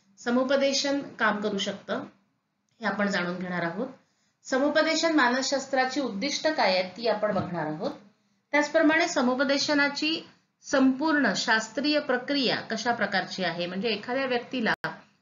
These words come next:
समुपदेशन द्यायचं असेल, तर त्यामध्ये कुठले कुठले टप्पे असू शकतात, कुठल्या क्रमाने ती प्रक्रिया पुढे जायला हवी,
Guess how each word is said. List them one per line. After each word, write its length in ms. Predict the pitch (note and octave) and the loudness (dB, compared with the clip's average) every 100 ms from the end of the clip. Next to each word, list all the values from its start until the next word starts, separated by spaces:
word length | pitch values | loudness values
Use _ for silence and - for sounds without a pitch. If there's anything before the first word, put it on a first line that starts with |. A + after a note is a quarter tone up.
| _ | _
समुपदेशन 760 | - B3 C4 C#4 C#4 C4+ C#4+ C4 | -2 0 2 2 2 2 0 2
द्यायचं 360 | G#3 G#3 C4 | 2 0 0
असेल, 380 | B3 A#3 B3 A#3+ | -2 0 -2 -2
तर 60 | - | -2
त्यामध्ये 440 | A3 G3+ G#3+ A3 | 0 0 0 -2
कुठले 340 | G#3+ G#3+ - A#3 | -2 -6 -6 -6
कुठले 320 | A3 - A#3 | -6 -6 -4
टप्पे 380 | - - - B3+ | -4 -4 0 0
असू 240 | G3+ F#3+ | 2 -4
शकतात, 420 | F#3+ F#3 - F3+ - | -6 -10 -6 -6 -4
कुठल्या 280 | G3+ - A#3 | -8 -4 -2
क्रमाने 460 | A#3 G#3 A3 B3 C4+ | 0 2 2 0 -2
ती 60 | C4+ | -4
प्रक्रिया 480 | A#3 A3+ G#3 G#3 G#3 | -2 -2 -2 0 0
पुढे 280 | G3 F#3 | -2 -4
जायला 280 | F#3 E3+ D#3+ | -2 -2 -2
हवी, 300 | D#3 D3+ D3+ | -4 -6 -8